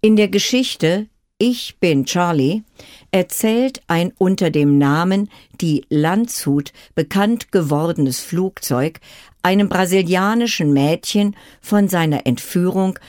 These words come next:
neunzehnhundertsiebenundsiebzig nach Mogadischu. Der Termin ist Mittwoch, fünfundzwanzigster April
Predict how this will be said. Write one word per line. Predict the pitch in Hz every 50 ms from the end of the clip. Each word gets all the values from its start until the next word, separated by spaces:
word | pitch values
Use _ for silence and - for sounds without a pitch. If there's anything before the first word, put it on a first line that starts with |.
| - _
neunzehnhundertsiebenundsiebzig | - 175 175 185 202 214 208 - 214 202 196 190 196 190 196 196 190 - - - 160 165 196 214 214 214 214 214 208 170 160 165 170 - _ - - 190 190 190 - _ - - - -
nach | 160 160 165 156 -
Mogadischu. | 165 170 160 202 190 180 - 170 135 - - - - - - - _ _ _ _ _ _ _ _ _ _ _ _ _ _ _ _ _
Der | - 110 110
Termin | - 135 131 139 156 170 190 202 -
ist | - 135 - -
Mittwoch, | - 190 202 240 240 - - 226 214 214 214 - - - - _
fünfundzwanzigster | _ - - 254 254 269 254 247 - 190 175 175 - 180 165 - - - -
April | 107 - - 123 123 139 147 156 175 214 247